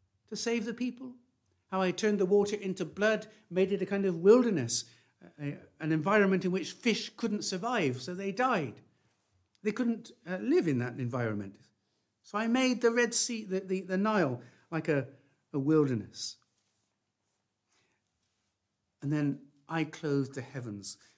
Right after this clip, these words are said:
with blackness." You remember the plague? The darkness that came upon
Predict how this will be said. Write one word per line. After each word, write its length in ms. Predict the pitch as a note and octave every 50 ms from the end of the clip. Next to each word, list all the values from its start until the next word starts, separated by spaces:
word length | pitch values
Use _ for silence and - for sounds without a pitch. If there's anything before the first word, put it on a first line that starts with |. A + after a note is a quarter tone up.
| _ _
with 220 | C3 A#2 A2+ A#2+
blackness." 640 | - B2 A#2+ A#2 A#2+ - - - _ - - - - - _ _ _
You 80 | - D3
remember 280 | D3+ E3+ E3 D#3 D#3
the 80 | C#3+ D3
plague? 580 | C#3+ D3 - F#3 F#3 G3+ G#3 G#3 G3 D#3+ - - _ _ _ _ _ _ _ _ _ _ _ _ _ _ _ _ _ _ _ _ _ _ _ _ _ _ _ _ _ _
The 60 | - B2
darkness 720 | - E3 D#3+ D#3+ D#3 D#3+ D#3 B2+ A#2 A2 - - - -
that 160 | C#3+ C#3 -
came 320 | - - D#3 D3+ D3 C#3+ C3+
upon 440 | B2+ C3 D3+ C#3+ C#3 C#3 B2 A#2+